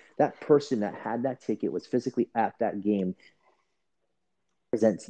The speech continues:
that moment in time, whatever that event was, whatever happened inside of that event, that's that ticket that holds that reality of what happened that day in that moment. So I bought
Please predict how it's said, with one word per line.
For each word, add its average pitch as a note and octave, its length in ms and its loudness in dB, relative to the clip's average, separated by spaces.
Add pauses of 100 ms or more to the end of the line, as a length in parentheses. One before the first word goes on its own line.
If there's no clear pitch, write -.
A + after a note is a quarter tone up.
that A2+ 320 4
moment A#2 520 6
in A#2 200 2
time, G2+ 440 0
whatever G#2 300 6
that A#2 260 6
event A2 600 2
was, G2 340 2
whatever A2+ 300 4 (120)
happened A#2 500 2
inside A2+ 400 4
of G2+ 60 2
that G#2 140 4
event, G2+ 320 2 (640)
that's C3+ 340 4
that A#2 340 4
ticket F3+ 360 6
that G2+ 120 0
holds A#2+ 520 4
that F#2+ 240 2
reality F#2+ 600 4
of F2+ 140 -2
what - 160 0
happened G#2+ 420 0
that G2 240 0
day G#2 200 6
in F2 80 0
that G2 220 0
moment. G2+ 300 0 (440)
So A#2 420 6
I G#2+ 100 0
bought B2 240 0